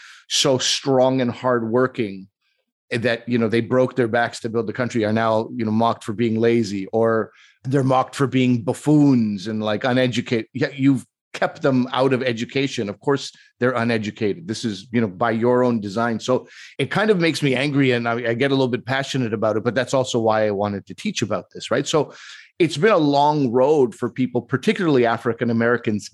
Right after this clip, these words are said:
getting into stand-up, mainstream stand-up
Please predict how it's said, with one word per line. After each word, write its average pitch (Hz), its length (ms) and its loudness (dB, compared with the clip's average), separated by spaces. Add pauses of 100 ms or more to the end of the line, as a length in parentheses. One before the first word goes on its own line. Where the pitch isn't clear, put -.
getting 135 540 2
into 123 880 0 (300)
stand-up, 127 720 0 (100)
mainstream 147 680 2
stand-up 110 520 -4